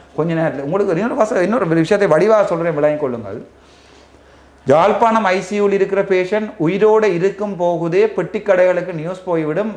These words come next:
நீங்கள் அங்கே உங்களுடைய அப்பாவுக்கு இங்க பெட்டி எடுக்கலாம் என்று அவர்கள் உறவினர்களுக்கு கால் பண்ணுவார்கள், நண்ப-, நண்ப-, நம்பர்கள் வந்து கொடுக்கப்படும் வைத்தியசாலை ஊழியர்களால்.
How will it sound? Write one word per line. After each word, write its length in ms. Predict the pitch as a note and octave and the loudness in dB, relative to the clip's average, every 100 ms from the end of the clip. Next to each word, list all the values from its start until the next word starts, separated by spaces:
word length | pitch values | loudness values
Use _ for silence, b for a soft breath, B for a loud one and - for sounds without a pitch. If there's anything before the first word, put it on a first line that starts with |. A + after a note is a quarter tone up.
| - | -8
நீங்கள் 520 | D#3+ F3+ F3 D#3 C#3+ | -6 -2 0 0 -2
அங்கே 380 | C3+ E3 F3+ F#3 | -2 -4 -4 -4
உங்களுடைய 340 | E3 D#3+ C#3+ | -4 -2 -2
அப்பாவுக்கு 300 | C#3+ D#3 F3+ | -2 -4 -4
இங்க 200 | F3 F#3+ | -8 -8
பெட்டி 300 | F3+ E3 E3+ | -6 -6 -4
எடுக்கலாம் 520 | D#3 C3+ D3 D#3+ D#3+ D#3 | -2 -2 -4 -4 -4 -4
என்று 160 | G#3 | -4
அவர்கள் 420 | A#3 F#3 A3+ A3+ | -2 0 0 -2
உறவினர்களுக்கு 840 | A#3 G3+ A#3+ B3+ C4 A#3+ A3+ G#3 G3+ | 0 2 0 0 0 0 -2 -2 -2
கால் 180 | F#3+ F3 | 0 0
பண்ணுவார்கள், 460 | D#3 C#3+ C3+ C3 | 0 -2 -2 -4
நண்ப-, 520 | C3 E3 G3+ A3 F3+ D#3 | -6 -6 -2 0 0 -2
நண்ப-, 680 | E3 G3 A#3 G#3 D3 B2+ A#2+ | -4 -2 0 2 2 0 -2
நம்பர்கள் 580 | C#3+ F3 A3 A3 G#3 | -2 0 0 0 -2
வந்து 220 | F#3+ G3 G#3+ | -2 -4 -4
கொடுக்கப்படும் 560 | G3 G3 G3+ G3 A3+ | -6 -4 -4 -4 -4
வைத்தியசாலை 560 | G3+ F3 F#3+ F#3 F#3 F#3 | -6 -4 -4 -4 -4 -4
ஊழியர்களால். 580 | G3 G3+ D3+ C3 G#2 | -6 -6 -6 -6 -8